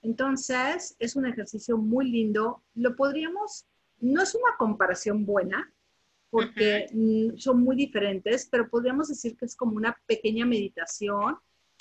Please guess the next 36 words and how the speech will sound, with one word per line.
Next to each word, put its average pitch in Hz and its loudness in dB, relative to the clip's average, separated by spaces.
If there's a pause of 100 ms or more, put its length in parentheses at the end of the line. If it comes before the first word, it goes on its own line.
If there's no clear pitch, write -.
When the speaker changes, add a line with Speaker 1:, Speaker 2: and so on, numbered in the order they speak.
(160)
Speaker 1:
en 233 4
donde 233 4
te 220 0
conectas 233 0
con 208 -2
la 196 -2
energía 196 -2
del 202 2
universo 202 0
y 220 -4
empiezas 226 -6
a 214 0
recibir 202 -6 (180)
toda 233 2
la 233 2
contribución 196 -4
que - -10
está 202 -6
disponible 190 -6
para - -8
ti - -10
ahí, - -14 (520)
en 269 -2
tus 277 -6
creaciones 233 0
y 247 0
en 202 -2
tu 185 -10
ser, 185 -6 (760)
o 254 0
simplemente 349 0
para 254 2
disfrutar 196 -2
de 196 2
ella, 170 -6
¿eh? 311 -10